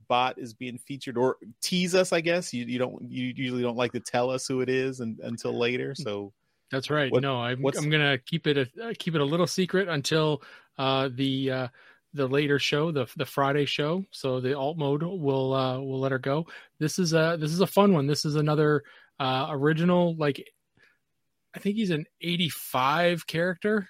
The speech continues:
Speaker 2: Yeah, he's, uh, he's an eighty-five character, but, uh, uh, he's, uh, he's one of my favorites, um, a Decepticon, and, uh, uh, he's, uh,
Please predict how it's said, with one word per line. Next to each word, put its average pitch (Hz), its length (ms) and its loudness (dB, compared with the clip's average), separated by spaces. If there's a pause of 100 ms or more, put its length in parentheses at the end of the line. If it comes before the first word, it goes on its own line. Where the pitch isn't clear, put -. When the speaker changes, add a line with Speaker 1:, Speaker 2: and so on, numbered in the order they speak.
Speaker 2:
Yeah, 123 420 0
he's, 143 360 -2
uh, 139 160 2
he's 143 180 0
an 151 80 2
eighty-five 180 480 4
character, 170 460 2
but, 151 340 -2
uh, 135 160 2 (500)
uh, 131 340 -2
he's, 135 420 -4
uh, 156 240 2 (160)
he's 151 180 -6
one 185 160 4
of 240 60 2
my 220 160 6
favorites, 185 680 2 (100)
um, 135 440 -2 (520)
a 151 60 2
Decepticon, 185 640 2 (680)
and, 139 580 0
uh, 143 240 2 (640)
uh, 131 340 -4
he's, 160 380 0
uh, 165 240 2